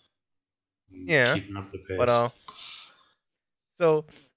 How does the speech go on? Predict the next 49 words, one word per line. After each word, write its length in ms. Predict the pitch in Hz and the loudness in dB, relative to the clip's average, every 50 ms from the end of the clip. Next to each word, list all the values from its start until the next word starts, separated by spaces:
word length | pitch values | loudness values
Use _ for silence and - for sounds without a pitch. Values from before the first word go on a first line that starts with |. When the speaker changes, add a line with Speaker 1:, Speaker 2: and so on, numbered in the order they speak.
| _ | _
Speaker 2:
it's 180 | - 151 151 - - | -10 -10 -10 -8 -4
interesting. 680 | - 240 226 - 185 139 - - 160 143 131 131 131 98 127 | -2 -2 0 2 0 -2 0 0 0 0 0 0 -2 -2 -2
My 120 | 185 233 | -2 -2
question 360 | - - 226 196 - - 160 | 0 0 0 0 -2 -4 -6
to 60 | 139 | -6
you 180 | 147 190 214 196 | -4 -4 -2 0
Speaker 1:
Mm-hmm. 160 | 151 135 127 | 2 2 2
Speaker 2:
is, 100 | 127 - | 0 -2
are 160 | - - 131 | -4 -4 -2
there 140 | 131 139 135 | -2 -2 -2
dungeons 440 | 131 135 143 147 139 139 139 135 131 | -2 -2 -2 -2 -2 -4 -6 -6 -8
in 100 | 131 123 | -6 -6
that 140 | 123 120 117 | -4 -4 -4
Speaker 1:
I 40 | 92 | -4
Speaker 2:
game? 180 | - 117 110 | -6 -6 -6
Speaker 1:
won't, 240 | 101 92 98 - - | -8 -10 -10 -8 -6
I 100 | 107 104 | -4 -4
don't 200 | 98 104 113 110 | -4 -4 -6 -4
know. 320 | 117 131 135 127 110 110 - - - | -4 -4 -4 -6 -8 -12 -16 -18 -14
Um, 640 | 110 104 101 101 101 101 101 101 101 101 101 101 - _ _ - - | -12 -10 -8 -8 -8 -8 -10 -10 -10 -12 -12 -14 -18 _ _ -14 -12
I 180 | 110 104 104 | -8 -6 -6
Speaker 2:
You 360 | 104 101 101 104 104 104 104 | -6 -6 -6 -8 -8 -10 -10
didn't 200 | 110 123 127 123 | -10 -8 -8 -8
get 120 | 123 127 120 | -6 -4 -2
that 120 | 131 127 - | -2 -2 -2
far 120 | 135 131 | -2 -4
into 200 | 131 127 - 151 | -4 -4 -6 -6
it? 80 | 143 - | -6 -4
Speaker 1:
I 360 | 117 107 104 104 101 101 - _ _ _ _ _ _ _ _ _ _ _ | -4 -2 -2 -4 -4 -6 -12 _ _ _ _ _ _ _ _ _ _ _
think 420 | - - - - - 113 117 120 123 | -20 -20 -16 -12 -12 -10 -8 -8 -6
I 120 | 117 104 | -6 -6
might 580 | 98 101 101 101 101 101 104 104 101 101 107 - | -6 -8 -8 -6 -6 -4 -4 -4 -4 -4 -6 -6
actually 340 | 101 101 101 101 - 107 101 | -6 -6 -6 -6 -8 -8 -8
be, 320 | 101 101 101 101 101 101 | -6 -6 -6 -6 -6 -4
like, 240 | 101 98 98 98 98 | -4 -4 -6 -6 -8
a 60 | 95 | -8
couple 320 | 90 - - 104 101 95 95 | -10 -10 -10 -8 -6 -6 -6
levels 420 | 98 101 98 98 95 95 92 87 | -8 -8 -8 -8 -10 -10 -8 -6
lower 220 | 104 98 98 98 98 | -6 -4 -4 -4 -4
than 140 | 95 92 | -6 -8
you 80 | 98 98 | -8 -8
were. 120 | 98 92 | -8 -6
You're 200 | 92 95 98 98 | -6 -6 -4 -4
at 120 | 101 101 101 | -4 -6 -6
seventeen. 760 | - - 107 101 98 95 - - 104 101 101 101 104 110 110 - _ _ _ _ _ _ - - _ _ _ _ _ _ _ _ _ _ _ _ _ _ _ _ _ - | -8 -8 -8 -8 -8 -10 -10 -10 -10 -8 -8 -8 -8 -10 -12 -18 _ _ _ _ _ _ -20 -20 _ _ _ _ _ _ _ _ _ _ _ _ _ _ _ _ _ -12
I 60 | 104 | -12
can't 180 | 104 - 110 110 110 - _ _ | -12 -10 -12 -16 -16 -20 _ _
remember. 180 | - 98 98 98 - | -20 -20 -14 -4 2
Speaker 2:
Yeah, 240 | 165 160 131 110 | 4 4 4 4